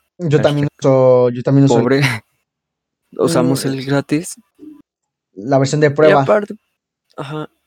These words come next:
Speaker 2: Y a mí me ha servido muy bien con lo poco que tenemos.
Speaker 1: También está el GarageBand. Ese sí es técnicamente gratis, podemos decirlo así,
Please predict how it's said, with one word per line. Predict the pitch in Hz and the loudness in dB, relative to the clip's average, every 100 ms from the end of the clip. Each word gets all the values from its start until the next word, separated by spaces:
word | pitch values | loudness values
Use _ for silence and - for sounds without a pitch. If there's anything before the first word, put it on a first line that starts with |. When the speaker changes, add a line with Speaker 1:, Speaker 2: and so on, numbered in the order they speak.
| _ _ _ _ | _ _ _ _
Speaker 2:
Y | 143 143 139 | -10 -6 -4
a | 135 | -2
mí | |
me | 139 113 | 0 -2
ha | |
servido | 110 113 113 | -4 -10 -8
muy | 107 113 | -6 -8
bien | 160 180 127 | -8 -10 -12
con | 110 107 | -14 -14
lo | 107 | -14
poco | - 113 107 | -10 -10 -10
que | |
tenemos. | - 113 127 117 - _ _ _ _ _ _ _ _ _ _ _ _ _ - | -12 -10 -8 -10 -16 _ _ _ _ _ _ _ _ _ _ _ _ _ -4
Speaker 1:
También | 175 175 196 | -2 0 0
está | 202 190 190 190 | 0 0 2 2
el | 180 | 2
GarageBand. | 170 175 - 170 196 226 | 2 0 0 -2 -2 -2
Ese | 240 247 285 277 | -6 -4 0 0
sí | 277 - 220 | 0 -2 -2
es | 220 | 0
técnicamente | 220 214 226 - 156 156 170 170 165 135 | 0 0 -2 0 0 0 -4 -2 0 2
gratis, | 131 139 143 392 - - - | 2 0 -4 -10 -10 -12 0
podemos | 143 147 160 | 2 2 -2
decirlo | 143 139 151 | -6 -4 -4
así, | 147 143 208 | -4 -4 -12